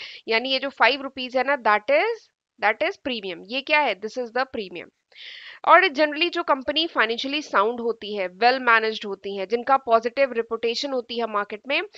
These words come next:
वही कंपनी, जिनका अच्छा गुडविल है मार्केट में, वही कंपनी generally शेयर्स को प्रीमियम पे इशू करती है। And Company Act two thousand thirteen के according, Company Act two thousand thirteen के according there is no limit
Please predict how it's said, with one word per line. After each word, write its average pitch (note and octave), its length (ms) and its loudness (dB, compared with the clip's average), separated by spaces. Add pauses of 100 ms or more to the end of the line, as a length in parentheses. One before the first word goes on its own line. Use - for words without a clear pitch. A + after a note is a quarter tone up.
(260)
वही C4+ 300 2
कंपनी, A#3+ 340 -2
जिनका G4+ 260 2
अच्छा E4+ 220 2
गुडविल C4+ 360 0
है C4+ 80 2
मार्केट A#3 360 0
में, D#4+ 80 -2
वही B3+ 280 -2
कंपनी A#3 400 -4
generally G#3+ 340 -4
शेयर्स G3 260 -4
को B3+ 120 -8
प्रीमियम F#3 340 -10
पे A#3+ 120 -10
इशू F#3+ 280 -14
करती F3 360 -18
है। - 80 -20 (1200)
And C4+ 260 4
Company C4+ 340 6 (120)
Act C4+ 260 8
two C4 140 -6
thousand B3 400 0
thirteen G#3+ 340 -6
के G#3+ 140 -2
according, A3 440 -2 (480)
Company A#3+ 460 -2
Act A#3 260 2
two A3+ 120 -8
thousand A3 360 -6
thirteen G#3+ 340 -8
के A3 120 0
according A3 480 -2
there G3 180 -2
is A3+ 160 -6 (140)
no A#3 160 -2 (180)
limit G3+ 560 -6